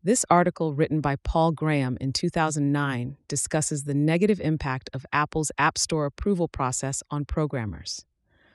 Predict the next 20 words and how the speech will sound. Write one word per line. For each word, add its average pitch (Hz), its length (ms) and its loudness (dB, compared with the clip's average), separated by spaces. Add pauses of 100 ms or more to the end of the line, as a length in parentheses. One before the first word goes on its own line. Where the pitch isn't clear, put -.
(560)
Graham 202 420 4
argues 147 460 2
that 131 200 -4
Apple 156 300 2
does 143 180 -2
not 160 320 4
understand 160 540 0
software 127 680 -4
and 139 120 -4
is 143 100 -2
trying 165 360 -2
to 151 100 -4
manage 151 400 0
the 139 160 -4
App 151 200 2
Store 131 460 -4
like 131 180 -4
a 147 60 -4
software 180 540 0
publisher, - 580 -6